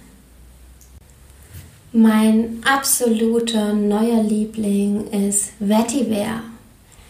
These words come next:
Vetiver ist ein total dickflüssiges Öl. Es braucht ewig, bis es aus dem Fläschchen kommt.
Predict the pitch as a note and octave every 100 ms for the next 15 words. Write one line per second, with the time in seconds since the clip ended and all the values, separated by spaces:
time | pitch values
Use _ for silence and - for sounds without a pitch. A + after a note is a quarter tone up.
0 | - - A3 A3 A3+ A#3+ A3 G#3+ A3 -
1 | G3+ G3+ G#3 - - - A#3 A#3 A#3+ A3+
2 | A3+ A3+ B3 - - G3+ - G3+ G3+ -
3 | - G#3+ G#3 A3 A3 - G#3 G#3 - -
4 | - A#3+ B3 A#3+ A3+ G#3+ A3 - G#3 G#3
5 | - G#3 G#3 - A3+ - G#3 G3+ - G#3+
6 | A#3 -